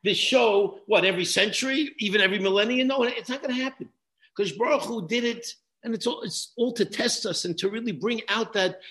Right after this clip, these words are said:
that belief from our inner core. But HaKadosh Baruch, but the, the Ramban says that, that HaKadosh Baruch Hu said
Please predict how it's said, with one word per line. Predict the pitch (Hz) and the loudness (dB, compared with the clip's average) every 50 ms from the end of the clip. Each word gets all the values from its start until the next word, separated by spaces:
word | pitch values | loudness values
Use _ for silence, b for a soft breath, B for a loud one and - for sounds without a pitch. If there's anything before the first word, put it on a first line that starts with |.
| B B | B B
that | B 180 180 - | B -2 -2 0
belief | 185 175 170 196 240 240 - - - - _ _ _ _ _ _ - | 2 2 2 2 0 -2 -4 -6 -12 -20 _ _ _ _ _ _ -6
from | - 202 196 | -4 -2 0
our | 190 180 175 208 | 0 0 0 0
inner | 254 226 220 220 | 0 0 2 2
core. | - - - - - 415 403 - - - - _ _ _ _ _ _ _ _ _ _ _ _ _ - | 0 0 -4 -8 -6 -4 -4 -6 -6 -10 -18 _ _ _ _ _ _ _ _ _ _ _ _ _ -6
But | - - | -6 -4
HaKadosh | - 185 160 - | -4 -4 -6 -4
Baruch, | - 123 127 135 - 160 | -4 -2 -2 -2 -2 -2
but | 185 185 - | -2 -2 0
the, | 196 185 180 180 | 0 2 2 2
the | 165 170 | 0 0
Ramban | 175 180 175 170 202 247 233 | 0 0 0 0 0 -2 -2
says | - 220 202 | -4 -6 -6
that, | 175 185 185 180 - | -4 -4 -4 -6 -6
that | 156 165 170 | -6 -8 -6
HaKadosh | 170 180 185 170 139 - | -6 -6 -8 -8 -8 -8
Baruch | 175 202 - 311 - | -8 -6 -6 -6 -6
Hu | - - 196 185 180 185 - | -4 -2 -2 -2 -2 -4 -6
said | - - - 202 196 175 156 143 147 165 | -6 -4 -2 -2 0 0 -2 -4 -6 -16